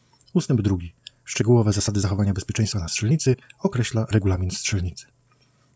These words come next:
Ustęp trzeci. Minister właściwy do spraw wewnętrznych określi w drodze rozporządzenia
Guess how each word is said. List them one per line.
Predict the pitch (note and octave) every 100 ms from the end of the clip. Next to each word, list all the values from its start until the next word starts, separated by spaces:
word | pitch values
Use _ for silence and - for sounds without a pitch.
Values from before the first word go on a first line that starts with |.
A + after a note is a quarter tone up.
| -
Ustęp | B2+ - F2
trzeci. | - G2 - F3+ _ _ -
Minister | A2+ A2+ G2+ G#2
właściwy | G2+ - A2
do | G2+
spraw | - G#2+ F2+
wewnętrznych | E2+ B2 - E3 B2+
określi | - G2+ - E3+
w |
drodze | A2 G#2 G2
rozporządzenia | F#2+ G2+ F#2+ A2+ C#3